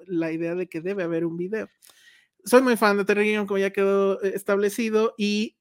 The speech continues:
soy muy fan también de, de Fisher King, porque además esa película sucede en mi ciudad favorita, que es Nueva York.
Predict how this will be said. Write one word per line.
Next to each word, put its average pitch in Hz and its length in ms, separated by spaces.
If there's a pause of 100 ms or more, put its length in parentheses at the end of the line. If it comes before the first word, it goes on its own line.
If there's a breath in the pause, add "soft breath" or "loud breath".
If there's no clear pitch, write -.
(140)
soy 185 180
muy 196 140
fan 190 220
también 180 360
de, 175 220
de 165 280
Fisher 190 340
King, 214 300
porque 170 220
además 170 340
esa 185 180
película 185 500
sucede 175 520 (380)
en 170 100
mi 151 80
ciudad 156 240
favorita, 165 440
que 156 100
es 147 60
Nueva 160 240
York. 180 360